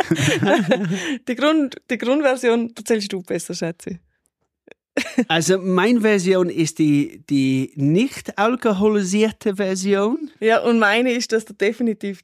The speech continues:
Speaker 2: def-, äh, der Dave definitiv besoffen war, aber
Speaker 3: Ja,
Speaker 2: Ja.
Speaker 3: auf jeden Fall. Ich kann das noch erinnern, klar, das Tageslicht.
Speaker 2: No.
Speaker 3: <laughs> Da, da in Sankt, ich hab in Sankt Anton nachher ein bisschen, ähm,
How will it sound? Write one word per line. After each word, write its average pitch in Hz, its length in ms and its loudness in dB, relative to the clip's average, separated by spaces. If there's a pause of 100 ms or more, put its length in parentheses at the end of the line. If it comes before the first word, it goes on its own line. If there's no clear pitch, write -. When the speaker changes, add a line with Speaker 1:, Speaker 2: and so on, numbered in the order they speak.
(140)
Speaker 2:
def-, 269 400 2
äh, 226 100 0
der 220 140 -2
Dave 214 300 0 (120)
definitiv 208 760 -4
besoffen 208 400 -6
war, 175 180 -2
aber 196 340 0 (520)
Speaker 3:
Ja, 123 340 0
Speaker 2:
Ja. 190 140 -20 (260)
Speaker 3:
auf 135 140 0
jeden 160 200 2
Fall. 147 240 0 (100)
Ich 185 180 -2
kann 185 180 0
das 175 220 0
noch 151 200 2 (140)
erinnern, 170 480 0
klar, 151 380 -2
das 123 160 -12
Tageslicht. 107 640 -16 (240)
Speaker 2:
No. 180 420 -6 (340)
Speaker 3:
<laughs> 131 60 2 (640)
Da, 147 240 2 (920)
da 156 220 4
in 165 240 2
Sankt, 160 340 0
ich 156 140 2
hab 196 160 4
in 190 120 2
Sankt 165 320 -2
Anton 214 560 0 (220)
nachher 147 320 -2
ein 135 100 0
bisschen, 151 380 0
ähm, 117 640 -2